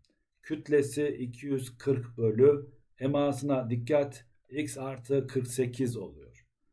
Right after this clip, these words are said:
Bu durumda matematik kullan. De ki şurası şöyle üç olur.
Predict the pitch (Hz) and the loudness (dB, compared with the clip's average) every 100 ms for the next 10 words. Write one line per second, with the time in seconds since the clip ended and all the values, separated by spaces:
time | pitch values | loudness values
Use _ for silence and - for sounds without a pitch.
0 | _ 131 135 151 143 117 - 104 123 151 | _ 0 2 2 4 4 2 0 -2 0
1 | 143 131 143 143 131 135 - - - - | -2 -2 -4 -4 0 2 2 0 -8 -20
2 | _ - 131 143 120 - 135 131 147 123 | _ 0 0 0 -4 -2 0 0 -2 -2
3 | 135 131 147 156 160 151 123 120 | 2 4 2 0 2 2 2 -2